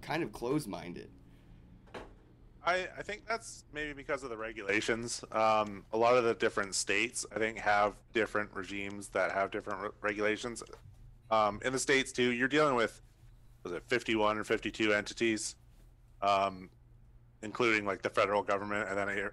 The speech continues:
Speaker 2: every state level.
Speaker 1: Yeah.
Speaker 2: We only have the federal government and then thirteen provinces and territories, which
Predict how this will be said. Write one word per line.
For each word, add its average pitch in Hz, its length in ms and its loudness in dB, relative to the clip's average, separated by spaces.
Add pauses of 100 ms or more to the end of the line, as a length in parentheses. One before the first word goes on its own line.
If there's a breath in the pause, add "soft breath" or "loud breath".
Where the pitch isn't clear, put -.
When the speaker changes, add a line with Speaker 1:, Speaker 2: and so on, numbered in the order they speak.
Speaker 2:
every 110 200 0
state 104 280 0
level. 101 420 0 (200 loud breath)
Speaker 1:
Yeah. 104 320 -2
Speaker 2:
We 139 160 2
only 139 180 4
have 120 240 4
the 113 80 0
federal 117 300 6
government 110 440 0 (140)
and 104 80 2
then 98 220 -4 (260)
thirteen 104 720 -2 (260)
provinces 98 440 -2
and 87 100 -14
territories, 135 600 4
which 104 220 -4